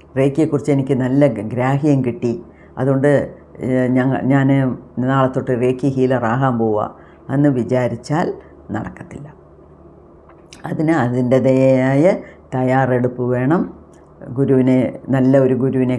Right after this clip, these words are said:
കണ്ടെത്തി പഠി-, പഠിച്ച് അറ്റ്യൂൺമെന്റ് വാങ്ങിക്കണം. ഇതിന് എല്ലാത്തിനും മീതെ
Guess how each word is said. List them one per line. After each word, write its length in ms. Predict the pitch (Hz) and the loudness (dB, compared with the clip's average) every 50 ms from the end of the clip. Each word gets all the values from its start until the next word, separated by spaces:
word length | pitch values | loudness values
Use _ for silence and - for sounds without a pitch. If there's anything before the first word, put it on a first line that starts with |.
| 120 | -4
കണ്ടെത്തി 400 | 120 117 117 113 120 - - 135 127 - | -4 -2 -2 -2 -4 -4 -4 -4 -4 -2
പഠി-, 280 | 117 113 113 107 117 - - | -2 -2 -2 -2 -4 -4 -2
പഠിച്ച് 440 | - 120 117 120 117 120 - - 175 175 - - 120 | -2 -2 0 -2 -4 -4 -4 -2 -2 -2 -2 -4 -8
അറ്റ്യൂൺമെന്റ് 580 | 113 - - 143 139 131 123 123 120 117 123 113 107 | -6 -2 0 2 2 2 2 2 0 0 0 -2 -2
വാങ്ങിക്കണം. 460 | 107 110 113 110 110 110 120 156 196 262 - - - - - - - - - - - 135 | -2 -2 -2 -2 -2 -2 -2 -2 -2 -4 -6 -10 -16 -20 -20 -20 -20 -20 -12 -6 -2 0
ഇതിന് 240 | 131 127 127 127 123 117 127 127 | 0 2 2 2 2 2 2 2
എല്ലാത്തിനും 760 | 127 131 143 151 156 160 170 175 180 180 - 180 190 190 180 143 | 4 4 6 6 6 6 4 4 2 2 2 4 4 4 4 2
മീതെ 340 | 120 117 110 95 113 117 | 2 0 0 -2 -2 0